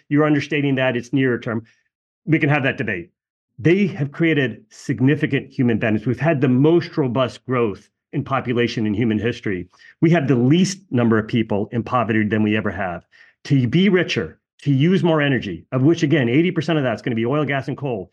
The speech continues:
is a women's rights issue all around the world. You know, and so when people talk about, "Well, they cause some harm," yes, there's too much, too much C O two in the atmosphere. I can actually accept that. I think you just have to have a car parked out in the sun to understand the basic science behind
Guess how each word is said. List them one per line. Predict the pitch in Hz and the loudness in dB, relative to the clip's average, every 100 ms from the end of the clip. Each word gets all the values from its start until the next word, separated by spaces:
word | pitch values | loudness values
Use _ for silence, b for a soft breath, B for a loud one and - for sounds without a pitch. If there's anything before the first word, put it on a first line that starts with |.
| - | -6
is | 147 | -2
a | 131 | 2
women's | 127 113 110 | 2 2 0
rights | 95 92 | -6 -8
issue | 85 - - - _ - | -12 -12 -14 -18 _ 0
all | 170 175 | 4 6
around | 151 123 117 | 4 4 2
the | |
world. | 98 95 80 - _ _ _ - | 2 -2 -6 -16 _ _ _ -4
You | 208 185 | 2 4
know, | 170 | 6
and | 156 | 4
so | 151 170 | 4 2
when | 156 147 | 4 2
people | 208 196 | 2 0
talk | 165 156 | 0 0
about, | 147 135 | 0 0
"Well, | 143 | 2
they | 117 | 0
cause | 113 151 139 135 | -2 -2 -2 -4
some | 101 | -4
harm," | 165 113 90 _ _ - | -2 -4 -6 _ _ -4
yes, | 202 - - _ | -4 -4 -18 _
there's | 147 135 - | 0 0 2
too | 190 | 2
much, | 170 - - _ | 2 -2 -16 _
too | - | 0
much | 170 139 | 2 2
C | - 147 | 0 0
O | |
two | - | 0
in | 143 | 0
the | 131 | 0
atmosphere. | 135 139 151 | -2 -4 -6
I | |
can | 156 135 | -4 -4
actually | - 131 | -4 -10
accept | - 160 160 | -4 -6 -4
that. | 82 - _ b b b | -10 -10 _ b b b
I | 139 | 0
think | 156 | 2
you | 143 | 4
just | 151 147 | 2 0
have | 143 | 0
to | |
have | 147 | 2
a | 156 | 0
car | - 151 139 | 0 0 0
parked | - 143 135 | 0 -2 0
out | 131 | 0
in | 120 | 0
the | |
sun | 101 156 143 - | 0 0 0 0
to | - | -2
understand | 139 110 139 117 | 0 0 0 0
the | |
basic | 98 131 127 - | 0 -2 -4 -6
science | 139 131 107 | -2 -2 -2
behind | - 104 113 107 | -4 -2 0 -2